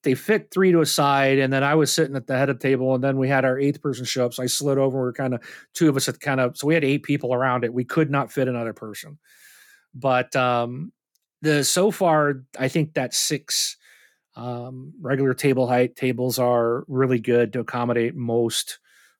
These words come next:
most gaming that I see people doing down there. Um,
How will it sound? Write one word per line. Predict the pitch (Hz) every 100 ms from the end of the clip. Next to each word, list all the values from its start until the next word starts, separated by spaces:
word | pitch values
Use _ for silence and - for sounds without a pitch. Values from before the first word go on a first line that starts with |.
| -
most | 135 139 -
gaming | 131 117 113 113 110 -
that | 120 117
I | 113
see | - 120
people | - 117 117
doing | 110 113 110
down | 110 104 104
there. | 107 110 107 _ - - _ _
Um, | 117 110 110 117 123